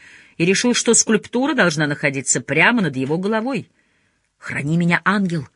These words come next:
подумал он, и, сжав крепче металлический прут, протянул руку к двери.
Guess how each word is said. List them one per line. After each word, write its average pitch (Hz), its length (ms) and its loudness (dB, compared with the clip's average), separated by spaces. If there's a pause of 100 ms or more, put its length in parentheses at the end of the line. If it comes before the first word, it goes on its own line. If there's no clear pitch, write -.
(400)
подумал 131 460 -4
он, 120 280 -6 (600)
и, 131 100 -6
сжав 127 360 -4
крепче 147 480 -2
металлический 120 640 -6
прут, - 480 -14 (500)
протянул 185 480 -2
руку 135 240 -8
к 120 80 -8
двери. 107 420 -8